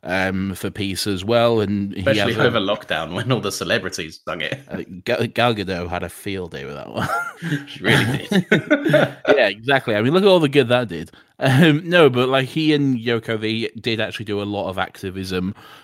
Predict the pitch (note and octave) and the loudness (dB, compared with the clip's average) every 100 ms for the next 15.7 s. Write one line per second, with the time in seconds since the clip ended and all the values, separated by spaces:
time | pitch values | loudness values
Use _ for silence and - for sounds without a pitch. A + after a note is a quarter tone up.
0 | - F#2+ F#2 F2+ D#2 F#2+ F#2+ F#2+ G2+ F#2 | -8 -2 -2 -2 -4 -2 -2 -2 -6 -4
1 | F#2 F#2 G2+ F#2 F#2 - F#3+ F2 - - | -4 -6 -6 -6 -4 2 2 2 -12 -20
2 | - - G#2 A#2 A#2 A#2 A2 G#2+ G#2 G2+ | -20 -4 2 4 6 6 6 2 0 -8
3 | _ _ _ _ _ _ _ _ _ - | _ _ _ _ _ _ _ _ _ -18
4 | C#3+ B2+ D3+ D3 C#3 C#3 B2+ A#2+ C#3+ - | -8 2 4 6 6 6 4 2 -2 -10
5 | _ _ _ - A#2 A#2 A#2 A#2 A2 A2 | _ _ _ -6 -4 -2 -2 -4 -6 -6
6 | A2 G#2 G#2 F#2+ - - A2 A2 G#2 - | -6 -6 -12 -20 -14 -8 -4 -4 -6 -4
7 | A2 G#2+ G#2 G2+ G#2 G2 G2+ G#2 G2+ - | -2 -2 -6 -6 -6 -6 -6 -6 -6 -6
8 | G#2 G#2+ G#2+ _ - G2 F#2+ A2+ G#2 G#2 | -6 -6 -8 _ -10 -8 -8 -4 0 0
9 | A2 G#2+ G#2 A2+ A2+ D3+ A2 - - F#2 | 0 -2 -4 -4 -4 -4 -4 -6 -10 -10
10 | F#2+ F#2+ A2 A2 G#2+ G#2+ - - - - | -10 -8 -6 -2 0 0 -4 -14 -20 -18
11 | - A#2 A2+ A2+ G#2 A#2 A2 G#2+ F#2 F#2 | -2 2 2 2 0 2 2 0 -2 -4
12 | F#2+ G#2 G#2 G2 G2+ G#2 G#2+ G#2 G#2 G#2 | -2 0 0 -2 -6 -6 -8 -6 -6 -8
13 | - _ _ _ _ A#2 B2+ A#2 A#2 A#2 | -12 _ _ _ _ 2 4 4 2 2
14 | A#2 A#2 A#2 B2+ - B2 A#2 C3+ C3+ B2 | 2 2 2 0 -4 -8 2 4 4 2
15 | A2+ G2 C#3 - - - | -4 4 4 4 -6 -18